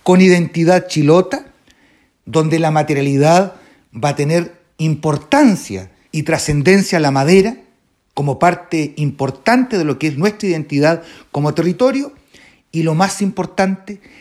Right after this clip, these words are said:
seguimos gestionando grandes inversiones para la capital provincial, para Castro. Llueven las inversiones en Castro,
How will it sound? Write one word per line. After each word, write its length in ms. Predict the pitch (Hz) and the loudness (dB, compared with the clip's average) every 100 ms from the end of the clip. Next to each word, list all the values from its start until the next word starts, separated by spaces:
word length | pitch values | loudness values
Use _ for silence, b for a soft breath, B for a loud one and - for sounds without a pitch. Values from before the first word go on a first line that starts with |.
| B | B
seguimos 760 | - 165 143 190 190 196 - | -6 -4 2 2 2 0 -8
gestionando 800 | - 165 - 156 151 170 175 160 | -10 -8 -6 -4 0 0 0 -2
grandes 600 | 151 156 175 180 165 156 - | -2 2 2 2 0 -4 -6
inversiones 640 | 151 135 - 151 156 160 | -4 -4 -4 -2 -2 -2
para 220 | - 135 | -4 -2
la 100 | 131 | -2
capital 560 | 131 127 110 139 139 139 B B | -2 -4 -2 0 0 -4 B B
provincial, 680 | - 127 123 113 156 147 143 B B _ | -6 -4 -2 -4 0 0 0 B B _
para 220 | 120 120 | -6 -6
Castro. 440 | - - - - - B B B B B | -6 -8 -10 -20 -20 B B B B B
Llueven 480 | 120 208 233 233 220 | 2 4 4 2 -2
las 200 | 196 175 | -6 -8
inversiones 540 | 151 160 - 196 190 | -4 -4 -2 -2 -2
en 120 | 165 | -6
Castro, 500 | 151 226 220 - 262 | -2 -2 -2 -10 -18